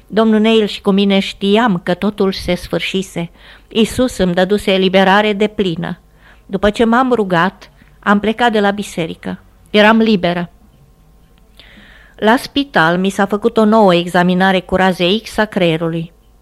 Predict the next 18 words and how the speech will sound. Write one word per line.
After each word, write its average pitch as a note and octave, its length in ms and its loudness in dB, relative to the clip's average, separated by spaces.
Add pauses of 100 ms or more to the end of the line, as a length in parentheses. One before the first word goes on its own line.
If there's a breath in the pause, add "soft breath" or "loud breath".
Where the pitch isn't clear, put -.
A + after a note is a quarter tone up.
(100)
Nu G#3+ 200 2
s-a B3 180 0
mai A#3 200 4
văzut A3+ 600 -2
nicio A3 460 0
leziune. G3 680 0 (600 soft breath)
Creierul F#3+ 520 2
meu G#3+ 360 4
era F3 400 0
absolut A3+ 760 0
normal. F#3 600 -2 (520 loud breath)
Medicii G#3 440 0
au F#3+ 100 4
recunoscut G#3 640 -2
că - 100 -8
era F3 200 0
un F3 240 0
miracol. F3+ 640 -2